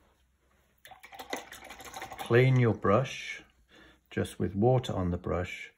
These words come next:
Just touch the side of the red with the brush so that you can see how it smooths it.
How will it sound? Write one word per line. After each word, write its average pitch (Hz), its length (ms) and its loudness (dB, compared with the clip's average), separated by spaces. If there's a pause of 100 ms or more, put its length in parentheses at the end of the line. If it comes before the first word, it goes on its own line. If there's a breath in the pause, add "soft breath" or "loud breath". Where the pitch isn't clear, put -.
(800 loud breath)
Just 127 400 0
touch - 400 -4
the 107 80 -4
side 98 640 2 (920)
of 101 260 -6
the 98 220 -2 (1000)
red 87 380 -2 (640)
with 98 200 -8
the - 80 -8
brush - 500 -8
so 92 60 -6
that - 220 -6
you - 160 -20
can - 80 -12
see 113 320 -2
how 101 200 -2
it - 140 -6
smooths 98 600 -4
it. - 260 -8